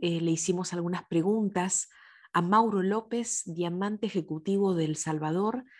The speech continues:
donde desde su experiencia y visión nos habla acerca de las estructuras, por qué son importantes en este negocio,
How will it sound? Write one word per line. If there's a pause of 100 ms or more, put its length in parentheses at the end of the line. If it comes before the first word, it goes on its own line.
(320)
donde
desde
su
experiencia (100)
y
visión (460)
nos
habla
acerca
de
las
estructuras,
por
qué
son
importantes
en
este
negocio,